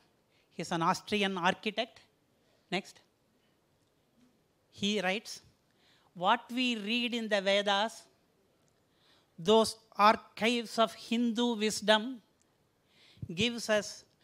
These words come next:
only a faint idea of the sublime doctrines of the ancient teachers. Doctrines are more than the idea that we get. Even so,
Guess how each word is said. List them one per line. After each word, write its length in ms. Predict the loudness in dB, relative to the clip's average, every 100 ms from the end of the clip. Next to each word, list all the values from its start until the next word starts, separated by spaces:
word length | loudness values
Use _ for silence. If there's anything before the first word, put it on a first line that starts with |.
| -20 -16 -12
only 580 | -8 -8 -6 -8 -8 -10
a 40 |
faint 720 | -12 -8 -6 -6 -6 -8 -8 -8
idea 460 | -8 -8 -8 -8 -12 _ _ -20 -16 -16 -14 -6
of 200 | -6 -6
the 80 | -12
sublime 720 | -10 -10 -4 -2 -2 -6 -4
doctrines 800 | -4 -4 -8 -12 -10 -12 -16 -20 _ _ _
of 200 | -8 -6 -6
the 180 | -6
ancient 680 | -4 -6 -8 -6 -6 -6 -12 -6
teachers. 600 | -6 -4 -6 -8 -10 -16 _ _ _ _ _ _ _ -4
Doctrines 640 | -2 -2 -4 -6 -6 -4
are 140 | -4 -2
more 480 | 2 4 4 0 -6 _ _ _
than 220 | -4 -4
the 100 | -4
idea 460 | -8 -8 -4 -4 -2
that 180 | -4 -10
we 240 | -10 -12 -14 _ -10
get. 200 | -10 -10 _ _ _ _ _ _ _ _ _ _ _ _ _ _ _
Even 360 | -8 -6 -6 -6
so, 360 | -4 -4 -4